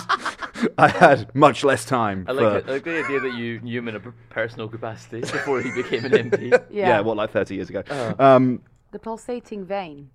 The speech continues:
Speaker 1: that's
Speaker 3: That
Speaker 1: what
Speaker 3: was
Speaker 1: I'm
Speaker 3: all
Speaker 1: talking
Speaker 3: stuff.
Speaker 1: about.
Speaker 3: You like that?
Speaker 1: God, yeah.
Speaker 3: That did it for you.
Speaker 1: Big time.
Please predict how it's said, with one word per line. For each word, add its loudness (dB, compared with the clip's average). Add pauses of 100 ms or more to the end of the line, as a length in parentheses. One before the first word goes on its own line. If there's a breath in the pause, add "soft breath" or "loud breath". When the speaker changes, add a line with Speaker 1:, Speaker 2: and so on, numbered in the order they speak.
(140)
Speaker 1:
that's 2
Speaker 3:
That 4
Speaker 1:
what 8
Speaker 3:
was 2
Speaker 1:
I'm 10
Speaker 3:
all 12
Speaker 1:
talking 4
Speaker 3:
stuff. 6
Speaker 1:
about. 6
Speaker 3:
You -8
like -8
that? -12 (100)
Speaker 1:
God, -8 (100)
yeah. -8
Speaker 3:
That -10
did -6
it -10
for -12
you. -12 (260)
Speaker 1:
Big -4
time. -8